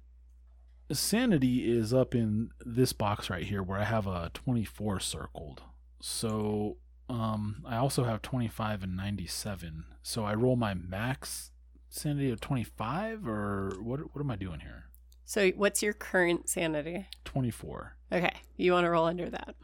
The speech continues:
Speaker 1: Okay, so I have to beat my current sanity for a sanity roll. I failed. Forty-three.
Speaker 2: All right, roll one D four, please.
Speaker 1: Ooh. One D four, coming right up.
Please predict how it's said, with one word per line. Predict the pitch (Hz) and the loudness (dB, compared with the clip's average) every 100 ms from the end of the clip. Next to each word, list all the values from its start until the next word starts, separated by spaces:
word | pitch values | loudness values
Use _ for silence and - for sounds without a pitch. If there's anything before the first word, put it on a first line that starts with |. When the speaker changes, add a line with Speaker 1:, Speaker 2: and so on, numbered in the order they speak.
| - - - - - - | -20 -20 -20 -20 -20 -10
Speaker 1:
Okay, | - - 90 | -8 -8 -6
so | - | 0
I | 123 | 2
have | 135 | 2
to | - | 2
beat | 113 131 139 | 0 0 -4
my | 123 104 | -8 -10
current | - - 131 127 - | -8 -4 -2 -2 -4
sanity | - 110 92 87 - - - - - | -6 -4 -6 -8 -10 -14 -16 -20 -14
for | - | -8
a | 92 | -4
sanity | - 92 - - | -4 -6 -12 -14
roll. | - - - - - - - - - - - - - - - - - - - - - - - - - | -14 -12 -12 -12 -16 -16 -18 -18 -20 -20 -16 -8 -6 -6 -10 -12 -16 -20 -20 -20 -20 -20 -20 -16 -4
I | 110 123 127 127 123 127 117 | 0 2 4 4 4 2 0
failed. | - 71 50 - | -4 -6 -8 -10
Forty-three. | - 135 131 - 80 - - - - - - | 4 6 6 4 -6 -8 -14 -20 -20 -10 2
Speaker 2:
All | 285 | 2
right, | 311 - | 2 0
roll | 226 220 | 2 4
one | 214 220 | 4 2
D | 214 | -2
four, | 214 196 175 | -2 0 -2
please. | - 160 160 - - - - - - - | -2 -6 -6 -14 -18 -20 -20 -20 -20 -10
Speaker 1:
Ooh. | 117 151 120 - - - - - - - - - | -6 -6 -8 -18 -20 -20 -20 -20 -20 -20 -20 -12
One | 127 | -6
D | 143 139 | -2 -2
four, | - 104 62 - - | 0 -2 -2 -10 -4
coming | - 117 | 0 2
right | 113 104 | 2 -2
up. | 82 | -4